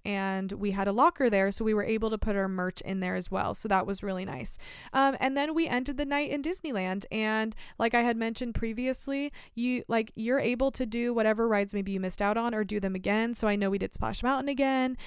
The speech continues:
Um, I believe we did, um, Haunted Mansion, and we were just able to walk around.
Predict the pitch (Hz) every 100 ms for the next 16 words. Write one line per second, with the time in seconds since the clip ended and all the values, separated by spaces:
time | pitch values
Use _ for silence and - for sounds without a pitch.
0 | - - - 214 208 196 196 - 208 202
1 | 196 214 214 208 208 190 190 190 185 _
2 | _ _ _ _ _ _ - - 247 220
3 | 208 226 226 208 190 214 254 - 254 240
4 | 233 - 220 226 220 240 277 294 302 311
5 | 302 294 254 254 269 254 277 196